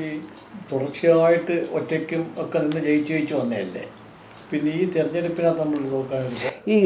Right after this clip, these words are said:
Speaker 2: തെരഞ്ഞെടുപ്പ് സംഭവിച്ചതെന്ന് വെച്ചാൽ, ഇവിടെ <clears throat> പൂഞ്ഞാർ നിയമമണ്ഡലത്തിലെ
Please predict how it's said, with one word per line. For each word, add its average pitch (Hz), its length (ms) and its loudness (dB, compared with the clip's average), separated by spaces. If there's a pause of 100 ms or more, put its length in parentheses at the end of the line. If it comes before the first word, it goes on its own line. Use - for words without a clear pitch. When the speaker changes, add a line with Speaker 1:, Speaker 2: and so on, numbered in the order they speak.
(140)
Speaker 2:
തെരഞ്ഞെടുപ്പ് 139 440 10
സംഭവിച്ചതെന്ന് 98 500 0
വെച്ചാൽ, 95 220 -8 (800)
ഇവിടെ 151 220 12 (300)
<clears throat> - 1800 -2
പൂഞ്ഞാർ 160 420 10
നിയമമണ്ഡലത്തിലെ 123 640 8